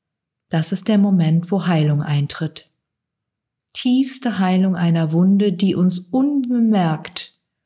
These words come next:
unser gesamtes Leben auf Irrwege geführt hat. Bevor wir also durch das Tor ins goldene und erfüllende Zeitalter, durch das Tor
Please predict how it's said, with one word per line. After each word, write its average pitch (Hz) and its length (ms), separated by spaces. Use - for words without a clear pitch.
unser 175 260
gesamtes 190 840
Leben 170 540
auf 190 320
Irrwege 165 600
geführt 151 480
hat. 156 280
Bevor 254 340
wir 170 160
also 160 220
durch 156 160
das - 240
Tor 156 320
ins 156 220
goldene 170 500
und 170 160
erfüllende 165 640
Zeitalter, 165 880
durch 165 200
das - 280
Tor 151 560